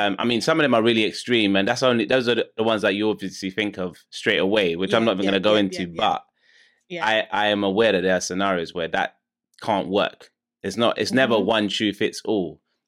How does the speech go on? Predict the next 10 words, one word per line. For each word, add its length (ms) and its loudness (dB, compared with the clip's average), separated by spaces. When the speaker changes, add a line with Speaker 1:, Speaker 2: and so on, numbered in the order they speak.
Speaker 1:
But 220 0
Speaker 2:
No, 220 -10
it's 160 -20
not. 240 -18
Speaker 1:
my 240 0
natural 460 -4
basis 540 -4
is, 320 -10
yeah, 280 0
I'm, 180 -6